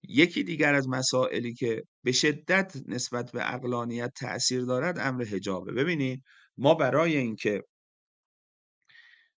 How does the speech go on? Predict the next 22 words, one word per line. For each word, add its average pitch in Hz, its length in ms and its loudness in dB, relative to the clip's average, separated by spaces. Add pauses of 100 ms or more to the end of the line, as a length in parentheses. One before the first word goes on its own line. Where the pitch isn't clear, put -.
(160)
آزادی 120 600 6
داشته 120 360 2
باشیم 151 580 0
باید 151 260 4
قوه 120 380 0
تشخیص 120 600 -2
داشته 92 280 -4
باشیم، 90 360 -10 (1000)
باید 131 240 8
قوه 117 340 2
تشخیص 120 560 -2
داشته 92 260 -6
باشیم. - 380 -8
قوه 120 340 4
تشخیص 131 560 -2
یعنی 139 200 -2
چی؟ 147 400 -2 (600)
اگر 131 300 8
چشم 180 460 4
ما 131 200 2
رو 120 120 2
ببندن 107 600 0